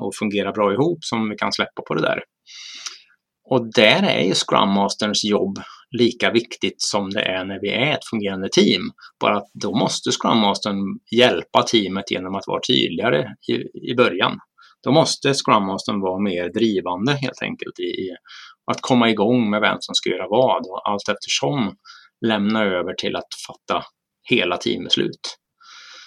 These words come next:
Det här lyfts sällan. <laughs> Det, det är väldigt ofta man hör om hur det ska funka när vi redan är ett team. Och tack och lov är ju många, många av dem som har bestämt sig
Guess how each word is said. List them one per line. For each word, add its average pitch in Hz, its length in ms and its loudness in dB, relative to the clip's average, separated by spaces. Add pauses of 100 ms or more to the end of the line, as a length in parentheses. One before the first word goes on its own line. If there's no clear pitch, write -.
(640)
Det 131 120 0
här 147 160 2
lyfts - 560 2
sällan. 120 460 0 (440)
<laughs> - 520 -10
Det, 127 120 8
det 123 100 6
är 123 60 8
väldigt 127 240 6
ofta 139 380 2
man 131 200 4
hör 101 400 2
om 101 240 0
hur 101 180 -4
det 98 80 -2
ska - 220 -4
funka 98 340 -2
när 95 100 -6
vi 101 80 -2
redan 95 320 -2
är 92 80 -6
ett 95 120 -12
team. 127 300 2
Och 101 120 -6 (300)
tack - 240 2
och 123 60 6
lov 127 320 6
är 110 60 0
ju 107 100 0
många, 110 420 2 (160)
många 110 220 2
av 127 80 4
dem 113 160 0
som 104 200 -2
har 139 240 4
bestämt 107 420 -2
sig 101 140 -2